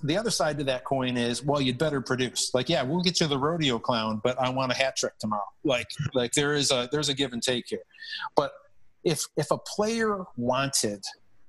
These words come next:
uh, chapel presence, you know, if they wanted a chaplain around, the t-, largely the team wouldn't stop him. If he stood up and said to his teammates, Hey guys, why don't we come to my house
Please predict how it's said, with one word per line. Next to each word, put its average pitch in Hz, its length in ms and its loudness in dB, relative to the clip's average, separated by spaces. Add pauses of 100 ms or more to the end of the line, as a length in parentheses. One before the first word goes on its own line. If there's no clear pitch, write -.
(680)
uh, 117 220 0 (140)
chapel 139 360 0
presence, 127 680 -2
you 127 120 0
know, 117 80 0
if 107 100 -4
they 127 80 2
wanted 127 360 0
a 117 60 0
chaplain 123 680 0
around, 120 560 0 (1500)
the 175 140 2
t-, - 360 -2
largely 190 480 2
the 285 100 0
team 302 280 0
wouldn't 139 260 2
stop 113 320 0
him. 277 120 -4 (1120)
If 160 180 2
he 185 100 6
stood 214 340 2
up 214 180 -2
and 180 160 4
said 190 280 2
to 190 120 2
his 170 160 0
teammates, 180 600 0
Hey 180 120 2
guys, 185 580 -2 (720)
why 147 120 4
don't 269 140 -2
we 254 80 2
come 180 260 2
to 151 60 0
my 147 320 0
house 127 600 -2